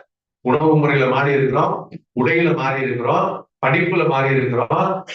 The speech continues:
வசதிகள்ல மாறி இருக்கிறோம், போக்குவரத்துல மாறி இருக்கிறோம், அறிவியல் கருவிகளை பின்பற்றுவதில் மாறி இருக்கிறோம். சில நேரங்களில் பண்பாடு என்கிற பெயரால் கொஞ்சம் பின்தங்கி இருக்கிறோம். அதையும் தாண்டி வந்து விட்டால் தமிழர்கள் உலகின் மிகச்சிறந்த இனங்களுள் உண்டாக, ஏன்னா ரொம்ப மூத்த இனங்கள்ல ஒன்று,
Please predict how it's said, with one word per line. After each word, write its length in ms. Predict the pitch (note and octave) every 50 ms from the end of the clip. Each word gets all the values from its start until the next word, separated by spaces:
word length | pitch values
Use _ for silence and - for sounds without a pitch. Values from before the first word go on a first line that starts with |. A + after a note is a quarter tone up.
| - - -
வசதிகள்ல 580 | - C#3 - G#3 G#3 G3+ G3+ G3 F3+ F3 E3 D#3+
மாறி 240 | D3+ C#3+ D3 D3 C#3+
இருக்கிறோம், 680 | C#3+ D3 C3+ B2 A#2+ - - F3 F3+ F3+ F#3 - - _ - F#3
போக்குவரத்துல 580 | G3+ G#3+ G3+ A3 G#3 G3 F#3 F3+ E3+ D#3+ D3 C#3
மாறி 240 | C#3 C#3+ C#3+ C#3+
இருக்கிறோம், 600 | C#3+ C#3 - - E3 D#3+ E3+ - - - - - _ _
அறிவியல் 460 | - - - - G#3+ A3 A3 G#3+ G3+
கருவிகளை 400 | F#3+ F#3 F#3 F3+ E3+ E3+ E3+ E3+
பின்பற்றுவதில் 680 | E3 F3 G3 A3 A#3+ A#3+ A#3+ A#3+ G#3+ G#3 F#3+ F3 E3 D3+
மாறி 260 | D3 C#3+ D3 D3 C#3+
இருக்கிறோம். 640 | C#3 C3+ C#3 C3 C3+ D3+ F3+ G#3+ A#3 A#3+ - - - _ _
சில 320 | - - - D#3 E3 E3+
நேரங்களில் 580 | F3 F#3+ G3+ G#3 G3+ G#3 G3+ G3 G#3+ A#3+ - -
பண்பாடு 440 | E3 D3+ D#3 - F#3 F#3 F#3 F#3 F#3
என்கிற 300 | F#3 F3+ F3 E3+ D#3+ D#3+
பெயரால் 520 | D#3+ D3+ D#3 D#3 D#3+ F3 G3 G3 F#3 - -
கொஞ்சம் 220 | D#3+ D3 C#3 C3+
பின்தங்கி 280 | D3 - F3+ F#3+ F#3 -
இருக்கிறோம். 640 | D#3+ D3+ C#3 C3+ C3+ C3 D3+ - - - - - - _ _ _ _
அதையும் 520 | - - B2 D3 D#3 - - - C3 - -
தாண்டி 340 | - D#3+ E3+ E3+ E3+ F3 E3
வந்து 240 | D#3 D3+ D#3 D#3
விட்டால் 500 | D#3 D3 - - D#3+ - - - - - - _ _ _ _ _
தமிழர்கள் 840 | - B2+ C3 E3+ E3+ F3 E3+ D3+ D3+ D3 C#3 C3 A#2 B2 - - _
உலகின் 420 | - B2+ D3 D#3+ D#3+ E3 D#3 D#3+
மிகச்சிறந்த 600 | - - D#3 D#3+ E3 E3 F#3 F#3 G3 G#3 G3+ G3+
இனங்களுள் 400 | F3 - D#3 D#3+ D#3 D#3 D3+ D3
உண்டாக, 500 | C#3+ B2+ C3 C3+ A2+ A2+ A#2 A#2+ - C3
ஏன்னா 180 | C#3 E3+ F3 D#3
ரொம்ப 240 | E3 D3+ - D3+ C#3+
மூத்த 280 | D3 D#3 D3+ D#3+ E3
இனங்கள்ல 500 | D#3 D#3 D#3 D#3+ D#3 D#3 D#3 D3+ C#3+ C3
ஒன்று, 560 | B2+ C3 C3+ C3+ D3+ F3 F#3 F3 F3 E3+ -